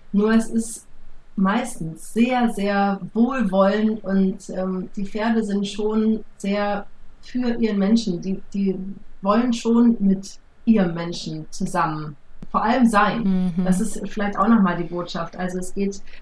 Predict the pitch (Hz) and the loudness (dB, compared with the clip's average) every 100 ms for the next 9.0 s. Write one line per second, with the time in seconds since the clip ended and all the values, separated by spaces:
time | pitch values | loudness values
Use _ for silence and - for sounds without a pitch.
0 | - 190 - 233 233 226 226 214 202 302 | -4 -2 2 6 8 6 4 -2 -2 -2
1 | 311 233 - - - - - - - 196 | -2 -6 -10 -10 -10 -12 -16 -10 -4 -2
2 | 196 196 202 - 254 254 - 196 - - | 0 0 -2 0 2 4 2 -4 -2 -2
3 | 190 - 196 240 233 175 160 160 - - | 0 2 4 4 0 -2 -4 -6 -4 -2
4 | - - - - 190 185 185 185 - 196 | -4 -4 -4 -2 -2 0 -2 -2 -4 -4
5 | - - - 226 220 190 196 190 180 170 | -4 -4 2 2 2 4 4 4 2 0
6 | 185 170 151 - - 180 165 - 180 175 | 0 -2 -4 -8 -6 -4 -4 -6 -6 -6
7 | 180 170 170 170 - - - 196 185 175 | -4 -6 -8 -12 -14 -14 0 0 0 -2
8 | 185 185 175 175 180 165 170 185 185 - | 0 2 0 -2 -2 0 0 0 0 -6